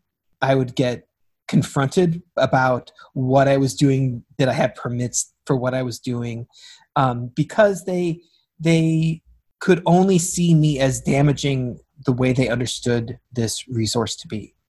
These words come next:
People in the city, uh, people from the art community, uh, would not really understand why you mess around with, uh, logs that are gonna decay and go away anyway. That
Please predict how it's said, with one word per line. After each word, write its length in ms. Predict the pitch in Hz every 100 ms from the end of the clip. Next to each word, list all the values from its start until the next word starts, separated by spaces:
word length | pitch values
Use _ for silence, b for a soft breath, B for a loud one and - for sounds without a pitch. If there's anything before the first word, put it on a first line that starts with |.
| _ _ _ _ _ _
People 360 | - 196 214 196
in 460 | 156 151 147 135 123
the 80 | -
city, 580 | - - 285 - - _ _ _ _
uh, 140 | 156 139
people 420 | - 185 185 170
from 200 | 170 165
the 100 | 143 -
art 220 | 165 185
community, 500 | - 135 107 - - _ _ _ _ _ -
uh, 460 | 151 139 135 131 123 _ _
would 240 | 160 170 156
not 340 | 190 214 220 - _ _ -
really 580 | 160 156 165 190 196 190
understand 560 | 175 170 - 175 165
why 240 | 139 156 165
you 560 | 165 165 160 156 156 -
mess 340 | 147 151 156 170
around 320 | 147 147 143
with, 280 | 143 - _ _ 135
uh, 280 | 131 123
logs 360 | 120 123 127 123
that 120 | 127
are 60 | 123
gonna 220 | 127 123
decay 400 | 120 - 113 113
and 140 | 113
go 120 | 110 110
away 280 | 107 104
anyway. 380 | - 107 - - - _ _ B B B -
That 360 | 127 120 110